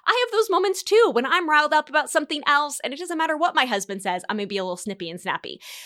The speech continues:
I don't need to hear every message from every person at every moment. There's, you know, a, a, a growth area that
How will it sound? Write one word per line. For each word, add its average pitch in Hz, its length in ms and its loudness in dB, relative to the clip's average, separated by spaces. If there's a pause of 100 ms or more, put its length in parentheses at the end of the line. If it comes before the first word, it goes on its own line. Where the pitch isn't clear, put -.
(160)
I 247 120 4
don't 240 180 0
need 277 160 -4
to 254 80 -4
hear 247 460 0
every 269 240 0
message 247 480 0
from 180 180 -8
every 262 240 2
person 233 360 -4
at - 120 -8
every 240 260 0
moment. 220 440 -2 (480)
There's, 202 640 -2
you 208 140 -8
know, 156 160 -10 (560)
a, - 60 4 (640)
a, 220 120 4
a 240 60 -2
growth 233 580 2 (100)
area 254 640 4 (120)
that 208 320 4